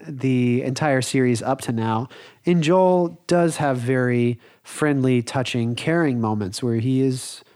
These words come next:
he's a doctor at, you know, more than just the profession of a doctor. Like, he kind of embodies, uh, just a very caring and helpful person who is always looking out for,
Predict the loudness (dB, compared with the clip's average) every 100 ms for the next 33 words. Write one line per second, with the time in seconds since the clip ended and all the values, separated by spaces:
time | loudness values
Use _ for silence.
0 | _ -2 2 2 2 0 0 2 2 4
1 | 2 0 -4 0 2 4 2 -2 -6 -20
2 | -20 _ -2 2 4 4 4 2 0 -4
3 | -6 -4 -2 0 0 0 0 0 0 -2
4 | -2 -4 -4 -4 -2 -2 0 0 0 2
5 | 0 0 0 2 2 0 -6 -18 -20 -20
6 | _ -4 0 0 0 0 -2 0 4 4
7 | 2 -2 0 2 0 0 -2 0 0 -2
8 | -8 -4 -2 0 -2 0 0 0 0 -4
9 | -6 0 4 4 2 0 0 0 0 0
10 | 2 0